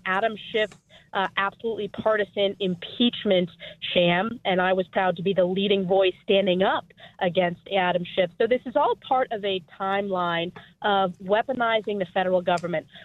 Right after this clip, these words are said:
When it comes to the district court judge, Beryl Howell, um, my complaint laid out that she has called Trump a fascist. She implied that his election would be the return of fascism. So this is not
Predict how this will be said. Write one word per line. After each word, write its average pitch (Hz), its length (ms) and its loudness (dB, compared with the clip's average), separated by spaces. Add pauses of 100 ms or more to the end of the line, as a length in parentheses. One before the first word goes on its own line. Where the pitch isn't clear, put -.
When 254 120 4
it 262 140 0
comes 359 280 0
to 349 80 2
the 269 80 0
district 254 340 0
court 220 260 2
judge, 196 420 0 (200)
Beryl 202 360 2 (160)
Howell, 180 460 2 (380)
um, 208 320 0 (320)
my 233 440 2
complaint 233 640 2 (260)
laid 202 400 4
out 190 360 0 (240)
that 180 340 -2 (100)
she 196 760 -2
has 180 340 0 (240)
called 190 440 2
Trump 180 380 -2
a 156 160 -2 (120)
fascist. 226 520 0 (360)
She 214 180 0
implied 190 560 2
that 180 160 2
his 190 160 0
election 185 420 0
would 180 140 0
be 196 280 2
the 196 60 0
return 185 380 2
of 180 80 0
fascism. 214 560 0 (320)
So 247 100 6
this 320 220 2
is 311 160 0
not 247 260 0